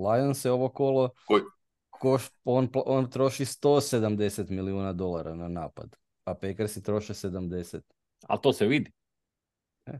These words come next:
Speaker 1: koliko para, toliko muzike.
Speaker 3: Da,
Speaker 2: Tako
Speaker 3: vidi
Speaker 2: je.
Speaker 3: se to.
Speaker 2: S druge
Speaker 3: Da.
Speaker 2: strane se vidi koliko smo mi uložili u, u odbranu. To se isto vidi.
Speaker 1: <laughs> Isto se vidi, jel? <laughs>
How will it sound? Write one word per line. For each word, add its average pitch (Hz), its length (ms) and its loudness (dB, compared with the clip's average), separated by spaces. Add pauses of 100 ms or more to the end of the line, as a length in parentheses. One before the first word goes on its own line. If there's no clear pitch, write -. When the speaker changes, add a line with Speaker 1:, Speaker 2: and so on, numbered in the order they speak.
(100)
Speaker 1:
koliko 110 300 -2
para, 127 300 6
toliko 123 300 -4
muzike. 117 440 -4
Speaker 3:
Da, 233 100 0
Speaker 2:
Tako 269 220 10
Speaker 3:
vidi 202 140 10
Speaker 2:
je. 95 160 12
Speaker 3:
se 73 80 -2
to. 82 80 -4
Speaker 2:
S - 120 -20
druge 104 260 10
Speaker 3:
Da. 107 60 10
Speaker 2:
strane 123 260 12
se 127 260 6
vidi 139 200 8
koliko 147 340 8
smo 151 160 8
mi 147 120 6
uložili 147 420 10
u, 143 40 12 (260)
u 147 140 10
odbranu. 107 440 4 (640)
To - 160 -4
se 90 180 0
isto 101 220 4
vidi. 87 280 0
Speaker 1:
<laughs> 131 80 4
Isto 139 180 0
se 120 180 2
vidi, 104 300 2
jel? 90 260 -2
<laughs> - 60 -20